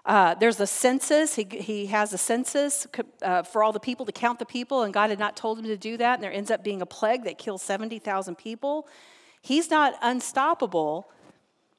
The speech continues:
but despite his faults and failures, he still recognizes that God is the true king of Israel, and his heart moved quickly back.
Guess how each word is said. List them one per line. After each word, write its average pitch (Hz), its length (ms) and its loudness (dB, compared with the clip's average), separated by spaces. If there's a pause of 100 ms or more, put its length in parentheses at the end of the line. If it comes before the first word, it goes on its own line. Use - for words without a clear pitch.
(260)
but 240 140 2
despite 294 500 2
his 370 160 -2
faults 269 340 2
and 247 140 -4
failures, 185 460 0
he 214 80 -8
still 269 420 0
recognizes 196 720 -4
that 180 240 -8
God 214 340 -6
is 202 300 -4
the 185 160 -8
true 269 460 -10
king 156 600 -8 (300)
of 185 80 -6
Israel, 202 260 -4
and 185 80 -8
his 170 160 -10
heart - 560 -2
moved 196 220 -6
quickly 190 400 -6
back. 160 440 -8